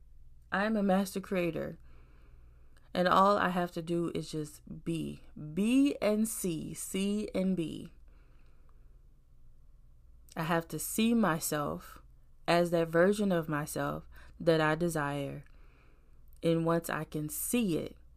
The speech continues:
then all I have to do is just be. Bars.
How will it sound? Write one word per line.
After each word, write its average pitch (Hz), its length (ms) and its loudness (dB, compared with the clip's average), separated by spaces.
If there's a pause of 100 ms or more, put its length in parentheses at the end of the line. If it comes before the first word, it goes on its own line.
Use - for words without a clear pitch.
(760)
then 165 260 0
all 170 240 2
I 160 60 -2
have 165 280 -6
to 160 120 -12
do 151 520 -4
is 156 200 -8
just 147 580 -10 (920)
be. - 360 -4 (3000)
Bars. - 720 10